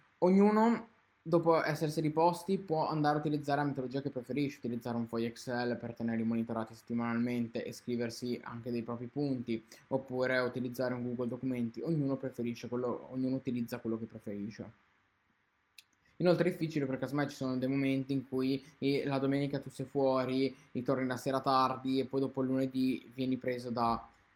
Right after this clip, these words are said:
"racconta del nostro sistema appunti per raggiungerci", e per raggiungerli Daniele,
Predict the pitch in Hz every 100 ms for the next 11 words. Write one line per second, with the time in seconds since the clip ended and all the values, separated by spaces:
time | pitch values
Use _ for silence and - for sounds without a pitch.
0 | _ _ - 135 143 143 147 143 135 127
1 | 135 - 131 139 139 131 120 143 135 135
2 | 123 120 120 120 113 110 - 113 101 -
3 | 123 - 127 123 120 113 110 110 110 110
4 | 107 107 101 98 98 110